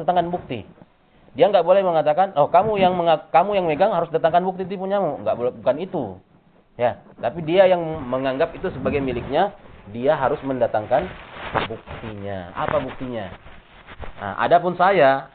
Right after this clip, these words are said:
ana yang memegang buku itu, maka ana harus mendatangkan sumpah untuk mengingkari bahwasanya itu bukan milik dia. Ya. Ini termasuk kaidah, ya, al-bayyinatu 'alal mudda'i wal yaminu 'ala man ankara.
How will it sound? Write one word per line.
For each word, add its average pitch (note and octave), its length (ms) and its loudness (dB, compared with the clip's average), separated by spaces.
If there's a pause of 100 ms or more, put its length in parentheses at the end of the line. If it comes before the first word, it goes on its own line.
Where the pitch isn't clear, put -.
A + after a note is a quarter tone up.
ana D#3+ 240 2
yang D3 160 2
memegang C#3 320 2
buku A2 320 -6
itu, D#3 240 -2 (480)
maka A2 240 -2
ana C3+ 240 2
harus A#2+ 240 -2
mendatangkan A2+ 560 -6
sumpah A2+ 560 -6
untuk A2+ 400 -10
mengingkari A2+ 720 -6 (400)
bahwasanya C3 400 0
itu C3+ 80 -10
bukan A#2+ 320 -8
milik G#2 160 -12 (160)
dia. F2 320 -16 (880)
Ya. G#2 240 -6 (960)
Ini C#3+ 160 -4
termasuk B2+ 320 0
kaidah, C3+ 320 4
ya, A#2+ 240 8
al-bayyinatu C3+ 640 -2
'alal A#2+ 240 0
mudda'i B2 560 -4
wal A2+ 160 0
yaminu B2 400 -4
'ala A2+ 160 -2
man B2 160 -4
ankara. G#2 800 -6